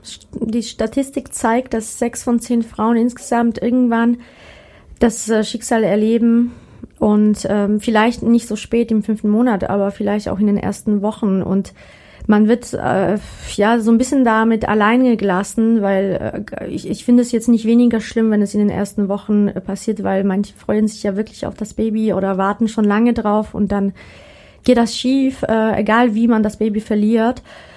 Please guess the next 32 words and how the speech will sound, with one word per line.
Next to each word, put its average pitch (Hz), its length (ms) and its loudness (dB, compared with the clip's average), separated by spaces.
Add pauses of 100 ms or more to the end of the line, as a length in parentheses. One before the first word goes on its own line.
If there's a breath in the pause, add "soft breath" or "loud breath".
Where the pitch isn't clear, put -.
(580 loud breath)
Und 220 200 4
trotzdem 254 480 2
bleibt 233 200 2
man 233 180 4
damit 220 440 0
irgendwie 254 340 6
alleine, 220 480 4
weil 196 160 2
dann 208 400 2
heißt 233 220 2
es, 220 120 -4
also 214 200 0
gerade 226 340 2
wenn 226 80 2
es 220 100 -2
in 226 200 2
den - 20 -18
frühe-, 233 400 0
früheren, 233 560 2 (100)
äh, 220 120 0
Wochen 220 240 0
passiert, 220 280 -2
ja, 208 120 2
das 196 140 -6
passiert 262 440 0
halt, 285 460 2 (720 soft breath)
aber 208 180 2
dass 208 200 -2
jemand 220 320 2
da 202 140 0
blutet 247 600 0
oder 220 240 0